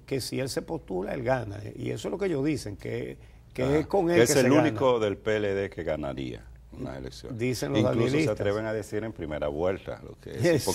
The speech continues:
Speaker 2: un poquito difícil,
Speaker 1: Sí.
Speaker 2: pero bueno.
Speaker 1: La, la, la pava no pone donde ponía. Eso hace un año podía ser verdad.
Speaker 2: Ah.
Speaker 1: Ahora bien, este,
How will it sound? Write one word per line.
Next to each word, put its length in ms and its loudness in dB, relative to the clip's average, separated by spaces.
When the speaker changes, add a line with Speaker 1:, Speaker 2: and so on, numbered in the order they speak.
Speaker 2:
un 60 6
poquito 240 0
difícil, 540 -6
Speaker 1:
Sí. 180 -6
Speaker 2:
pero 240 4
bueno. 320 2
Speaker 1:
La, 220 4
la, 520 6
la 240 4
pava 260 4
no 140 -2
pone 220 -2
donde 240 0
ponía. 500 -6
Eso 540 6
hace 260 0
un 160 2
año 320 2
podía 320 2
ser 160 -2
verdad. 320 -8
Speaker 2:
Ah. 280 -10
Speaker 1:
Ahora 400 8
bien, 360 0
este, 800 2